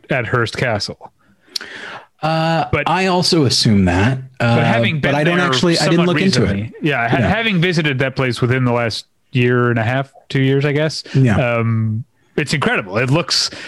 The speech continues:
Speaker 1: both the inside and the grounds look so much like what Hearst Castle looks like. The movie definitely looks expensive in the way that, like,
Speaker 2: Yeah.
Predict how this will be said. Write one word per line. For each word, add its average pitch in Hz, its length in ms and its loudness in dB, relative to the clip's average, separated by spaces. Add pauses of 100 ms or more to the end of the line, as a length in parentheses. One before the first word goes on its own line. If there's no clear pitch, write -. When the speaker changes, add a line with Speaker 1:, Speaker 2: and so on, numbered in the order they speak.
(140)
Speaker 1:
both 165 180 -2
the 151 140 0
inside 160 280 -2
and 143 200 -2
the 131 60 -2
grounds 123 640 -2
look 120 240 0
so - 400 0
much 131 400 -2
like 123 440 -2 (240)
what 127 180 -2
Hearst 123 220 -2
Castle 123 400 -2 (220)
looks 170 180 0
like. 123 100 -2
The 147 60 2
movie 233 160 2
definitely 156 340 0
looks 123 320 0
expensive 113 640 -4
in 123 80 2
the 127 60 2
way 135 160 0
that, 127 140 -2
like, 120 340 -2
Speaker 2:
Yeah. 110 260 2